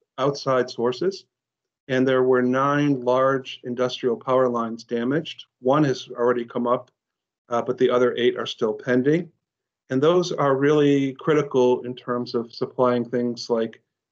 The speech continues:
industrial gases and pipeline access to a number of the plants. So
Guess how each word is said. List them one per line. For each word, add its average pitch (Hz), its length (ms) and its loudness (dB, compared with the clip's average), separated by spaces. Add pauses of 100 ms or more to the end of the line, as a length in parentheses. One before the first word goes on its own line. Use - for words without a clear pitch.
industrial 123 520 4
gases 120 760 0 (360)
and 117 140 -6
pipeline 127 480 2
access 113 500 -4
to 120 160 -2
a 113 40 0
number 113 280 0
of 107 80 2
the 107 80 -2
plants. 107 460 -6
So 123 200 0